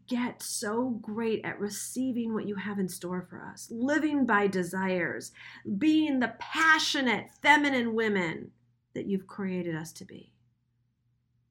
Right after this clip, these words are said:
That that's what queenhood is, and that's what our calling is, and that's what our birthright is.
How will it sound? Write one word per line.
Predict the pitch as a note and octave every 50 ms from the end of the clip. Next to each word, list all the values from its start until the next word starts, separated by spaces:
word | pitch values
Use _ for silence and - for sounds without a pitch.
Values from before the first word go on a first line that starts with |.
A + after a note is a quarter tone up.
| _ -
That | G3+ G3
that's | G#3 G3+ G#3 G3+ - G#3
what | F3+ -
queenhood | - - - F3+ F3 F3 E3+ E3 F3 - -
is, | - E3 E3 E3 E3 F3+
and | E3+ F3+
that's | F#3 G3 G3 G3 G3 G3 - -
what | - - -
our | - - -
calling | - - E3 E3 E3 E3+ E3 D#3+
is, | D#3 D#3 D#3+ -
and | E3+ E3+ G3+
that's | A3+ B3 B3+ B3 - G#3+
what | F#3+
our | F3+ F3 F3
birthright | E3+ F3+ F3 F3 F3 - - - F3 E3 - -
is. | - - - - - - - -